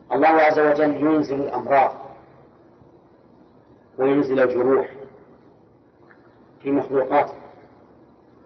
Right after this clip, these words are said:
ولا لا؟ عليه الصلاة والسلام يبطل الإنسان يظ-، يظهر فيه جروح تؤلمه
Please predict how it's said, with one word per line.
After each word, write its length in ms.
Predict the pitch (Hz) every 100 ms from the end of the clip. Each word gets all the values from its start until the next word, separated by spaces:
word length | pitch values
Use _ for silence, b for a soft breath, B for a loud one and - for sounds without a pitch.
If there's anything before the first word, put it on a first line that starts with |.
| _ _ _ - _ _ _ _ _ - -
ولا 200 | - 143
لا؟ 220 | 131 403 - - - - - 302 - - - _ _ _ _ _ -
عليه 160 | 127
الصلاة 260 | 143 143 135
والسلام 260 | 127 127
يبطل 220 | 135 127 123
الإنسان 540 | 120 - 123 120 117 127
يظ-، 280 | 127 127
يظهر 480 | 131 117 123 113 120
فيه 200 | - 120
جروح 360 | 139 151 - - 143
تؤلمه 340 | 147 165 143